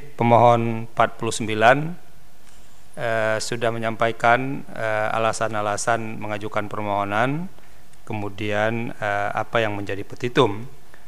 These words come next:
Meskipun kalau saya lihat, ya, secara detail kami lihat tidak semua yang disampaikan lisan itu ada di dalam, eh, permohonan.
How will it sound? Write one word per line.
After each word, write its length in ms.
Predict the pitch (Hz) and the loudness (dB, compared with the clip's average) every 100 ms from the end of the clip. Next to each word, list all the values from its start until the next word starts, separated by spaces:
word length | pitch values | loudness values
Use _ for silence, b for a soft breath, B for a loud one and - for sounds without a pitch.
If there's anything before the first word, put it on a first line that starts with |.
| b - | b -6
Meskipun 420 | - - - 127 | -6 -4 -2 0
kalau 320 | 120 117 113 113 | 2 4 4 2
saya 240 | - 113 110 | 2 2 2
lihat, 320 | 107 131 123 | 4 4 4
ya, 240 | 110 117 | 0 -2
secara 640 | 120 - 104 104 104 104 101 | -4 -2 0 2 2 0 -2
detail 640 | 107 - 110 117 139 175 - | -6 -2 2 2 0 -6 -4
kami 240 | 110 107 | -2 -2
lihat 320 | 104 101 120 - - b b b b - | 0 6 6 4 -6 b b b b -2
tidak 260 | 127 - | 2 2
semua 320 | - 123 123 123 | 2 4 6 6
yang 80 | |
disampaikan 560 | 117 123 110 120 - 117 | 4 2 2 0 2 2
lisan 320 | 113 - 113 | 2 0 0
itu 220 | 110 131 120 | 0 2 2
ada 160 | 110 | 2
di 140 | 107 104 | -2 -2
dalam, 580 | 101 101 101 101 117 | -2 0 -2 -6 -10
eh, 560 | - 104 98 95 98 107 - | -4 -2 -2 -2 -4 -6 -2
permohonan. 480 | 104 104 110 104 | 0 2 0 -2